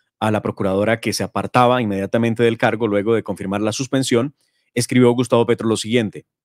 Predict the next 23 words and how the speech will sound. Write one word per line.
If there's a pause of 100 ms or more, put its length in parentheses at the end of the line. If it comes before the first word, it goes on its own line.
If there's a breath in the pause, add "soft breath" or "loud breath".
(460)
"La
procuradora (300)
creó",
le
pongo
la
tilde,
él
no
sabe
ponerlas,
pero
yo
se
la
pongo,
"la
procuradora
creó (240 soft breath)
la
figura
de
autosuspenderse".